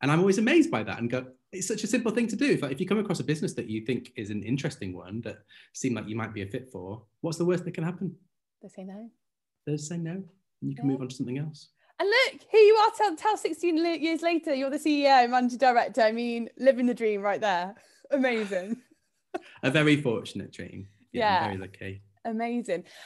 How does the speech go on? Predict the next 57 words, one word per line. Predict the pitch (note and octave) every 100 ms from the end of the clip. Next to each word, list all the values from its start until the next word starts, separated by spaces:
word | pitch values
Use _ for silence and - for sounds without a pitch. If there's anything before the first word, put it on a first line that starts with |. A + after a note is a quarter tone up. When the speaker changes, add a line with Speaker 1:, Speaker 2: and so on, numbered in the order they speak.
| -
Speaker 2:
Um, | D#4+ E4+ G#4 - - -
so | G#4+ B4+
actually, | B4 G4
I |
just | F4+
wanna | A#4+
pick | G4 G#4+
up, | G#4+ G4+
so | - E4
you | C#4+ D#4
said | D#4 E4+
that | - -
they | D#4+
were |
using | C4+ D4 C#4+ D4 C#4 C4 -
T | -
M | C4
S | B3 -
T | B3
I | A3 G#3+
in | A3
the | G#3
prison | - D4+ D4 B3+
service. | A3 F#3 D#3 - - -
Was | G3+
that | A#3+ -
with | B3 B3 - _ _ _ -
the | A#3 A#3 A3+ - _
prison | - C#4+ G#3+
officers, | F#3+ - E3+ E3+
or | E3+
was | F#3
it, | -
was | F#3 F3
it | -
with, | F3 D#3+ -
with | F3 D#3+ _
prisoners? | G#3+ A3 E3 D#3+ -
'Cause | -
that's, | F3+ - - - _ - -
people | D4+ C#4
probably | C#4 B3+ A#3+
wouldn't | A3 - _ _ -
think | D4+ B3+ A#3
of | F#3+
profiling | C4 B3+ G3+ D#3+ D#3+ E3+
and | E3
think | F#3+ F3+
of | F3+
it | F3+ F#3
in | F3+
that | F#3+ -
kind | F#3+ F3
of |
a | F3
context. | - F#3+ F#3 C#4+ - - - -
So | G#3